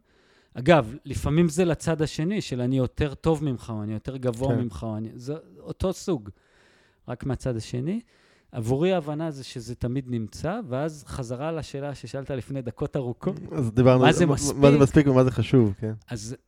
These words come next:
Speaker 1: זה, זה, זה כמו כשאתה נכנס לקזינו, ת-, לא הייתי הרבה פעמים בקזינו, אבל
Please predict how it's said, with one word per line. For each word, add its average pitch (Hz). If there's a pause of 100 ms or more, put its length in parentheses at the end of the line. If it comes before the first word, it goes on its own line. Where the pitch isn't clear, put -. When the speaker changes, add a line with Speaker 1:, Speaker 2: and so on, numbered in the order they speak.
(140)
Speaker 1:
זה, 120 (200)
זה, 120 (260)
זה 113
כמו 180
כשאתה -
נכנס 170
לקזינו, 175 (1300)
ת-, - (340)
לא 151
הייתי 175
הרבה 139
פעמים 123
בקזינו, 104
אבל 110